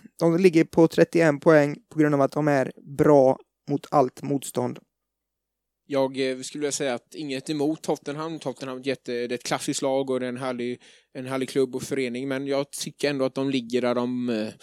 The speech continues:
Speaker 2: förväntas att ligga och borde ligga på en fjärde plats. Eh, det är klart att de ska vara med och slåss om Champions League-platser, det är inte det jag säger, men de, eh, ja, att vara med i toppen och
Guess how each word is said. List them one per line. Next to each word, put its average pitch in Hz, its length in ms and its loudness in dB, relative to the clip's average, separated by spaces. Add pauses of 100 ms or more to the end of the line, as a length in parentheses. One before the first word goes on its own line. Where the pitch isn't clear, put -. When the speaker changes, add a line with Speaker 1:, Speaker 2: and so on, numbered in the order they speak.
(420)
Speaker 2:
förväntas 131 540 -2
att 143 80 -4
ligga 135 260 0
och 127 80 2
borde 127 280 2
ligga 139 460 -2
på 139 120 -4
en 127 60 -4
fjärde 139 280 -2
plats. - 460 -8 (360)
Eh, - 220 -18
det 143 80 -10
är - 20 -8
klart 131 200 0
att 127 80 0
de 123 140 -2
ska - 120 -10
vara 131 80 -2
med 123 100 0
och 123 60 0
slåss - 260 -2
om 120 80 -8
Champions 120 320 -6
League-platser, 127 520 -4
det 131 80 -2
är - 20 -2
inte 123 160 -8
det 117 80 -4
jag 127 140 -4
säger, 120 220 -2
men 120 200 -4 (320)
de, 120 280 4
eh, 117 340 -2 (1080)
ja, 135 300 -4 (100)
att 127 300 -8
vara 131 180 0
med 131 140 0
i 120 40 -2
toppen 131 540 -2 (460)
och 127 180 0